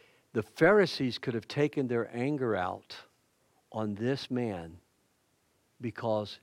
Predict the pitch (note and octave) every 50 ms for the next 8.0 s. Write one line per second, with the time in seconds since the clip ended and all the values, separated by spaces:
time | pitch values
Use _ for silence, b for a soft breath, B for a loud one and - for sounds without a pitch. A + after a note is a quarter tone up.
0 | _ _ - - A#2+ A2 A2 A2+ G#2 G#2 G#2 G#2+ A2 A2+ G#2+ G#2+ G2 - - -
1 | - - _ _ _ _ _ _ _ _ _ _ _ _ _ _ _ _ _ _
2 | _ _ - A#2 A2+ G#2+ C3 A#2+ A2 C3 C3+ C3 B2 A2+ B2 G#2 A#2+ G#2 - A#2
3 | A#2+ B2 A#2+ A#2 G2+ A2 G2+ F2+ - C3 C#3 D#3 B2+ A2+ G#2+ F#2 - - - -
4 | - - A2+ A2+ A2 A2 G#2+ - C3+ A#2+ B2+ A#2+ - A#2+ G#2+ b b b b b
5 | b b - A2 A2 A#2 A2+ A#2 B2 B2+ B2 A2+ - - C3 C#3+ C#3 - - G#2
6 | F2+ - - - - _ _ _ _ _ - A#2+ - - C3+ A2 A2+ - - B2+
7 | A2 - - A2 G2+ F#2 F#2+ F2+ F#2 - - - C3 D3 C3+ - C#2 - - _